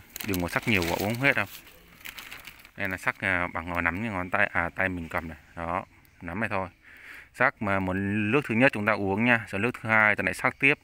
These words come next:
uống nha. Uống khi nào mà cái này nó nhạt thì rồi thôi nha, bởi vì, à, à, cái này cũng không phải là dễ kiếm đâu, mà cũng không phải là dễ mà có đâu. Và chúng ta phải tiết kiệm được một chút.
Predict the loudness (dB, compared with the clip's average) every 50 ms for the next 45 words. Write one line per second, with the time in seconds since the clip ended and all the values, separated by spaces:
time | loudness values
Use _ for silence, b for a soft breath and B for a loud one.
0 | -8 -10 -8 -6 -4 -4 -4 -4 -4 -4 -8 B B B B B B B B B
1 | B -6 -4 -4 0 2 4 6 6 6 4 4 0 2 2 4 4 4 2 2
2 | 2 2 2 0 -2 -4 -2 -2 -2 -2 -2 -4 -4 -2 -2 -2 -4 -4 -4 -4
3 | -2 -2 -2 -2 -2 -2 -2 -2 -2 -4 -6 -8 -14 B B B B B B B
4 | B B B -14 -12 -12 -8 -6 -2 2 2 2 2 0 -4 -8 -6 -6 -6 -4
5 | -4 -4 -4 -4 -2 -2 -2 -2 -2 -2 -4 -2 -2 0 -2 -2 -4 -6 B B
6 | B B B -16 -14 -10 -10 -8 -6 -6 -6 -2 -2 -2 -2 0 -2 -4 -4 -4
7 | -2 -2 -2 -4 -4 -4 -2 0 0 0 0 -2 -4 -8 -14 _ B B B B
8 | B B B B B B B -10 -8 -8 -6 -6 -6 -6 -4 -4 -6 -6 -4 -2
9 | -2 -2 -2 -4 -6 -8 -8 -8 -10 -10